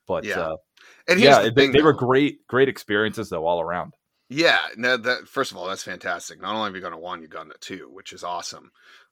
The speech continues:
Speaker 2: Um, two things I'll say. You know, I feel like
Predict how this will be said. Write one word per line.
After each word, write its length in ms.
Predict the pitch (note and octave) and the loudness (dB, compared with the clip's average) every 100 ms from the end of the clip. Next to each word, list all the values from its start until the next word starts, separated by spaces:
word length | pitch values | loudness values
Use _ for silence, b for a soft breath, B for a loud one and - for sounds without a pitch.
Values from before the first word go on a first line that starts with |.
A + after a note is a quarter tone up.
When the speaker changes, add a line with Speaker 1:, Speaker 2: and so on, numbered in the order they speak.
| - | -8
Speaker 2:
Um, 360 | F2+ D#2+ D2+ _ | -6 -6 -10 _
two 160 | - C#3 | -6 -2
things 300 | B2 A2+ F#2+ | -2 -4 -6
I'll 140 | F2+ | -10
say. 280 | - F2+ D#2 | -12 -12 -14
You 200 | D#2 G2 | -20 -18
know, 260 | F2+ D#2+ D#2 _ | -16 -18 -20 _
I 100 | F#2+ | -14
feel 180 | G2+ A#2 | -8 -2
like 200 | A#2 G#2+ | 0 -2